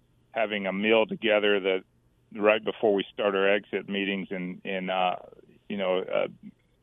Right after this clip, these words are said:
acknowledging the contributions of the seniors. And it was easy this year with such a great leader in Josie. So we do that, and then we ask her to get her hugs from the team and ride off into the sunset, and we make the transition into the,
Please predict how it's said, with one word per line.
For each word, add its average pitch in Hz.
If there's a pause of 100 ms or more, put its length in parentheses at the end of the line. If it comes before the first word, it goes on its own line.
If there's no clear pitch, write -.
(360)
acknowledging 104
the 95
contributions 101
of 92
the 95 (100)
seniors. 98
And 87 (340)
it 95
was 98 (200)
easy 104
this 98
year 98
with 92
such 101
a 98
great 95
leader 98
in 90
Josie. 98
So 98
we 92
do 104
that, 101
and 95
then 92
we 95
ask 98 (100)
her 98
to 90 (640)
get 110
her 104
hugs 104
from 98
the 95
team 107
and 98
ride 107
off 104
into 98
the 92
sunset, 104
and 101
we 101
make 101
the 101
transition 98
into 95
the, 90